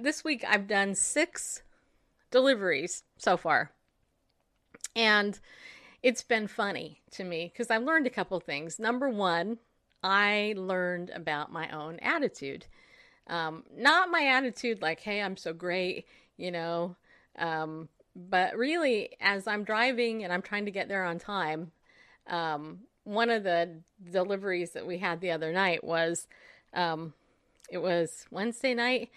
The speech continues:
and DoorDash had added another dollar to their base. So it was, like, four dollars plus whatever the tip was.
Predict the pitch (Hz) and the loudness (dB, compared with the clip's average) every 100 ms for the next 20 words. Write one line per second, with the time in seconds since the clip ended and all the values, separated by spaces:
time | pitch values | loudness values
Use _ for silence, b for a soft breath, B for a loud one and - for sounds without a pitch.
0 | b b b 208 220 233 214 202 190 202 | b b b 0 4 4 4 0 0 -2
1 | 180 - 190 202 185 165 185 190 160 175 | 0 2 2 2 -2 -4 -4 -4 -2 0
2 | 202 170 151 - 180 180 190 180 156 170 | 2 0 -2 -4 -4 0 2 0 0 -6
3 | 160 170 160 - 269 277 240 214 202 208 | -6 -6 -6 0 2 4 2 2 2 0
4 | - 226 - 202 170 175 180 302 - 165 | -2 -2 -2 -2 0 0 0 0 0 0
5 | 139 180 | 0 -4